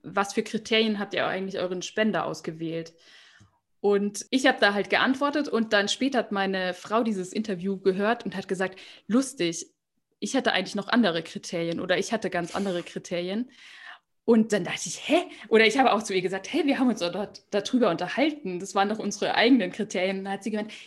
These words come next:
ja, für sie war es auch ein großes Kriterium, dass sie das Gefühl haben musste, dass der Mann sich richtig einschätzen kann.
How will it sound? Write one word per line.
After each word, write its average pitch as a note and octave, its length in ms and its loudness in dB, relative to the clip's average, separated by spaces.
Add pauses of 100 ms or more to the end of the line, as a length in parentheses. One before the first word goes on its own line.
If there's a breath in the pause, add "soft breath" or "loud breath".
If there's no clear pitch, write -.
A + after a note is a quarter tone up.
ja, A#3+ 140 4
für A#3 160 -2
sie A#3+ 260 2
war A3+ 180 2
es A3 160 -8
auch A3 160 0
ein A3+ 80 -2
großes A#3 400 -4
Kriterium, B3 800 -4 (460 loud breath)
dass G#3 440 0
sie G#3 480 -2
das G3 180 -4
Gefühl B3+ 440 -2
haben A#3+ 240 0
musste, B3 380 0
dass G#3 200 -2
der G3+ 140 0
Mann G3+ 580 -2
sich - 440 -4
richtig A#3+ 320 2
einschätzen F3+ 560 -2
kann. E3 480 -8